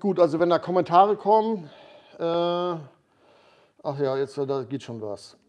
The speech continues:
Läuft, ja, Timo, alles klar. <laughs> Vielen Dank für die Info. <laughs> Ähm,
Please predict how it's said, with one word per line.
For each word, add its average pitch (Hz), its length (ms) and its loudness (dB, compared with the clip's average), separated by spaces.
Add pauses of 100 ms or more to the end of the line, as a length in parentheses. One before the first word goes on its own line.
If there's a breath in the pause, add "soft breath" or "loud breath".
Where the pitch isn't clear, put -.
(180)
Läuft, 147 560 4
ja, 147 240 6
Timo, 147 360 -2
alles 151 240 2
klar. 165 400 6
<laughs> 127 80 -12
Vielen 160 220 0
Dank 180 280 2
für 160 80 -2
die 165 120 6
Info. 190 420 2
<laughs> - 60 -20 (840 loud breath)
Ähm, 175 340 2